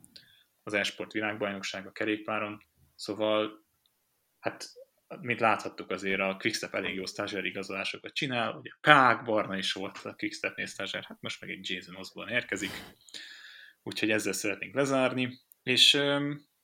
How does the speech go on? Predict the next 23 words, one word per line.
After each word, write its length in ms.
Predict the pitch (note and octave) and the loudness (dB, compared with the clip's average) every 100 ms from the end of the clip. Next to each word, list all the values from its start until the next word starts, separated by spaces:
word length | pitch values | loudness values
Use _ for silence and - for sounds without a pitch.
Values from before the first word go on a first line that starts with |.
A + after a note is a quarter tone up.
| _ _ _ | _ _ _
vagy 240 | F3+ E3+ | 6 6
van, 260 | - D3+ A2 | 6 2 4
van, 240 | B2+ C3+ | 4 4
van-e 260 | A#2+ B2 G2+ | 6 4 4
valami 340 | G#2 G#2 F#2+ | 2 0 0
még, 180 | F#2+ F#2+ | 0 -2
amit 260 | G2 G2 - | -2 -4 -4
így 160 | G2+ | -4
ilyen 340 | G#2 G#2 G2+ - | -2 -2 -4 -12
utolsó 720 | - A#2 G#2+ G2+ G#2 G2 G#2+ - | -8 0 2 2 0 -2 -2 -4
bedobnál 540 | B2+ A#2+ G#2+ G#2+ G2+ | 4 6 6 2 2
az 120 | G#2 | 4
álló, 480 | A#2 G#2+ G#2 G#2 G#2+ _ | 4 4 4 2 -2 _
vagy 140 | A#2+ A2+ | -2 0
a 60 | |
mély 200 | A#2 A#2 | 4 4
vízbe, 580 | A2 G#2+ G#2 A2 A2 - | 4 0 -2 -2 -4 -10
az 120 | - A#2 | -2 4
álló 320 | A2 A2 G#2+ | 6 6 4
vízbe, 440 | G#2+ G#2+ A2 A2 | 2 -2 -2 -6
és 160 | - - | -2 -4
akkor 300 | G#2+ - G#2+ | -4 -6 -4
itten 460 | G#2 - G#2+ G#2+ | -4 -2 -4 -4